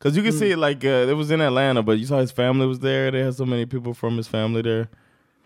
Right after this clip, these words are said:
Speaker 1: in the
Speaker 2: Mm-hmm.
Speaker 1: stadium. And then it was
Speaker 2: Yeah.
Speaker 1: like, everything went right for you, man. Chubb did well.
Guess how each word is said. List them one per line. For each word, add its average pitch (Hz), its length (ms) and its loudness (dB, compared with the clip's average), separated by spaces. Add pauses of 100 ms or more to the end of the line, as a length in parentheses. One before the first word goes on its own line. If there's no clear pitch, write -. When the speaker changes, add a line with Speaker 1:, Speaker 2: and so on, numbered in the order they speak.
(120)
Speaker 1:
in - 160 -2
the 147 40 0
Speaker 2:
Mm-hmm. 151 100 -4
Speaker 1:
stadium. 110 540 0 (360)
And 107 220 0
then 104 240 4
it 107 40 2
was 101 200 -2
Speaker 2:
Yeah. 92 80 0
Speaker 1:
like, 85 240 -2 (320)
everything 151 500 0
went 143 200 2
right 160 200 0
for 117 140 0
you, 101 160 0
man. 101 360 -4 (380)
Chubb 143 360 0
did 147 200 2
well. 120 540 2